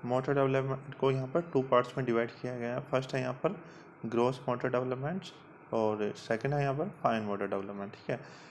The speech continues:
तो gross motor development क्या है? Gross motor development means आपको एक large scale पे वहाँ पर development होता है। तो आपको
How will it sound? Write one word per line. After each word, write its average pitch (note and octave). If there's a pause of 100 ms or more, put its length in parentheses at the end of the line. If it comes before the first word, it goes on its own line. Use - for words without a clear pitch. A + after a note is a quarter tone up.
(120)
तो B2
gross B2
motor C#3
development C#3
क्या C3+
है? D#3
Gross C3
motor C3+
development C3+
means C3+ (460)
आपको -
एक C3+
large B2
scale B2+
पे C3
वहाँ A#2+
पर F3
development B2
होता G#2+
है। G#2
तो B2
आपको A#2